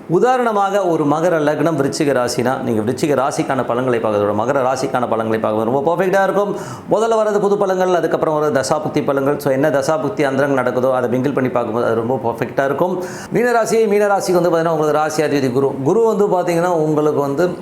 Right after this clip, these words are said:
ஆ, பரிவர்த்தனை அங்கேயே இருக்கிறதா தான் அர்த்தம். So, அதனால தொழில் ரீதியான விஷயங்களை, புதிய புதிய விஷயங்கள்லாம் அப்ளை பண்ணி பார்ப்பீங்க. நல்ல சிறப்பான விஷயம், நல்ல ஏற்றம், நல்ல லாபம் வர்றதுக்கான இப்போ தொழில் ரீதியான விஷயங்களை ஒரு லெவலில் வந்து, பெரிய லெவலில் வந்து எதிர்பார்ப்போட ஒரு பெரிய சக்ஸஸ் பண்ணுறதுக்கான வாய்ப்பு ரொம்ப சிறப்பாக இருக்கு.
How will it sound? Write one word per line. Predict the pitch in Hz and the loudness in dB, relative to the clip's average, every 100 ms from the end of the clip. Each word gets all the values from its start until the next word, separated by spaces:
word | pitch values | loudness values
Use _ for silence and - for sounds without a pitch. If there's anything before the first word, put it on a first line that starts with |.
| - - | -10 -4
ஆ, | 123 123 | -2 0
பரிவர்த்தனை | 110 135 175 175 160 156 | 0 0 2 0 0 0
அங்கேயே | 139 131 131 | 0 0 0
இருக்கிறதா | 135 127 135 131 | 0 0 0 0
தான் | 127 123 | 0 -2
அர்த்தம். | 107 139 | -2 -4
So, | 139 131 | -4 -2
அதனால | 120 135 | -2 -2
தொழில் | 147 160 156 | 0 0 2
ரீதியான | 151 151 | 0 0
விஷயங்களை, | 143 - 139 131 | 0 -2 -2 0
புதிய | 143 147 | 0 0
புதிய | 127 135 127 | 0 0 2
விஷயங்கள்லாம் | 123 - 131 127 120 | 0 -2 -2 0 -2
அப்ளை | 113 127 | -2 -2
பண்ணி | 120 | -2
பார்ப்பீங்க. | 113 113 117 | -2 0 -2
நல்ல | 117 113 117 | -2 -2 -2
சிறப்பான | 110 113 117 113 | -2 -4 -2 -4
விஷயம், | 110 110 110 | -4 -4 -4
நல்ல | 110 110 | -2 -2
ஏற்றம், | 107 110 | -2 -4
நல்ல | 107 107 | -4 -2
லாபம் | 104 104 104 104 | -2 -2 -2 -2
வர்றதுக்கான | 101 98 98 101 | -4 -4 -6 -6
இப்போ | - | -6
தொழில் | - 135 151 | -2 0 2
ரீதியான | 143 147 135 | 0 0 0
விஷயங்களை | 123 123 123 156 - - - - | -2 -4 -2 -4 -4 -14 -16 -6
ஒரு | - 127 | -2 0
லெவலில் | 123 143 151 | 2 0 0
வந்து, | 139 | 0
பெரிய | 139 127 135 | 0 0 0
லெவலில் | 135 127 127 | 0 0 0
வந்து | 120 127 127 127 | 0 0 0 0
எதிர்பார்ப்போட | 135 127 123 131 143 - | 0 0 0 -2 0 -2
ஒரு | 104 113 | -2 -2
பெரிய | 127 127 | -2 0
சக்ஸஸ் | 120 127 135 - | -2 -2 -4 -4
பண்ணுறதுக்கான | 107 107 104 | -2 -2 -2
வாய்ப்பு | 104 101 135 107 | -4 -4 -6 -8
ரொம்ப | 101 | -8
சிறப்பாக | 98 123 123 143 | -4 -4 -2 0
இருக்கு. | 143 143 156 | 0 0 -4